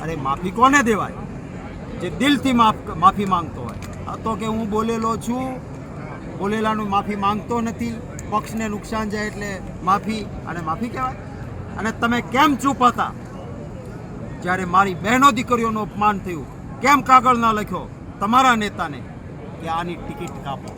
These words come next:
ત્યારે તો ચૂપ હતા, તો હવે કેવી રીતે? અને એક વખત ગુનો નહીં, આ એ જ રૂપાલા છે જેણે ભૂતકાળમાં લેઉવા પટેલ સમાજ માટે, બનાસકાંઠામાં જ આવ્યા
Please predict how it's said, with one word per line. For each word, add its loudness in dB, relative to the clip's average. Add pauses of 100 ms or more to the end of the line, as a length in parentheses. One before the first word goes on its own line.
(160)
ત્યારે -12
તો -12 (100)
ચૂપ -8
હતા, -10
તો -10
હવે -10
કેવી -8
રીતે? -10 (500)
અને -2 (180)
એક -2
વખત -2
ગુનો -2
નહીં, -4 (480)
આ -4
એ 2
જ -2
રૂપાલા 0
છે -10 (640)
જેણે -4 (360)
ભૂતકાળમાં 0
લેઉવા -4
પટેલ -6
સમાજ -2
માટે, -4 (460)
બનાસકાંઠામાં -2
જ -6
આવ્યા 0